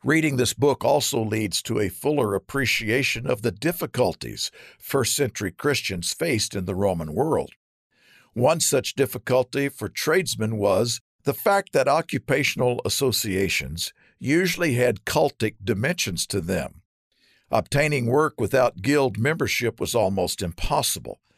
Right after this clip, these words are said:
but belonging to one meant participating in idolatry. I was a bit irritated at the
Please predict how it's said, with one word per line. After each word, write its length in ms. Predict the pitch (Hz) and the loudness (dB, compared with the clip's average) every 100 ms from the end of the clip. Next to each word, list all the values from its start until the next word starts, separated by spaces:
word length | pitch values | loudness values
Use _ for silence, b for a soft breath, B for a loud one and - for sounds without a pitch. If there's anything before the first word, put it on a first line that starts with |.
| _ _ _ - | _ _ _ -2
but 200 | 117 - | -2 0
belonging 580 | 98 90 156 175 98 85 | 2 4 2 2 -4 -4
to 140 | 95 | -4
one 420 | 85 92 110 92 | -2 0 0 -2
meant 340 | 92 107 - - | -2 -4 -6 -6
participating 920 | 110 - 120 - - 123 139 104 98 | -4 -2 -2 -2 -2 -2 -2 -4 -4
in 120 | 90 | -4
idolatry. 840 | 87 92 113 113 110 - - - - _ _ _ b b b b b - | -2 0 0 2 0 -4 -10 -14 -20 _ _ _ b b b b b 2
I 140 | 190 | 2
was 160 | 196 156 | 2 0
a 60 | |
bit 220 | 151 196 - | 2 0 2
irritated 640 | 175 151 - 107 104 139 | 2 2 2 0 2 2
at 200 | 110 104 | 0 0
the 280 | 104 95 | -2 0